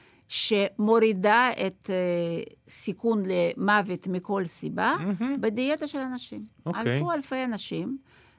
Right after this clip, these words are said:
Speaker 1: ובדקו מה הם אוכלים, והגיעו למסקנה, וזה לא רק הם, יש עוד כאלה, אה, עוד מחקר כזה מאוד גדול,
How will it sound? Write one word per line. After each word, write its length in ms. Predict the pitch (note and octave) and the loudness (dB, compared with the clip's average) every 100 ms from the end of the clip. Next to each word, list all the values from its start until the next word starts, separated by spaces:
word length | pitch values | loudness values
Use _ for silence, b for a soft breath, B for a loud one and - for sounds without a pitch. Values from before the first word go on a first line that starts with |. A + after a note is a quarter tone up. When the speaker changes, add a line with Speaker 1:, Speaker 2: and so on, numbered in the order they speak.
| - | -14
Speaker 1:
ובדקו 680 | F3 G3+ F#3 G3 - - A#3+ | -6 -4 -2 -4 -4 -6 0
מה 200 | G3+ F#3+ | 2 2
הם 180 | G3 F#3 | 0 -4
אוכלים, 520 | - D#3+ D3 G3 A#3 b b b - | -8 -12 -10 -10 -10 b b b -14
והגיעו 560 | F#3 F#3+ F#3+ F#3+ C#4 F#4 | -4 -2 -2 -2 -2 2
למסקנה, 380 | D#4 D#4 C4+ A#3+ | 0 0 -2 -2
וזה 140 | G#3 | 0
לא 140 | G#3 A#3+ | 0 2
רק 160 | E4 D#4+ | 0 0
הם, 200 | E3 D#3+ | -2 -2
יש 180 | F3 - | -4 -8
עוד 120 | - | -10
כאלה, 380 | - D#3 D#3 E3+ - B B B - | -8 -8 -8 -10 -16 B B B -4
אה, 380 | F3 E3+ E3+ F#3 | -2 0 -2 -2
עוד 200 | - A#3 | 2 4
מחקר 260 | A#3+ - F3 | 2 0 -2
כזה 260 | E3+ F3 E3+ | -2 -4 -2
מאוד 280 | E3+ E3 F3+ | 0 -2 -2
גדול, 400 | E3+ E3+ F#3 | -4 -2 -2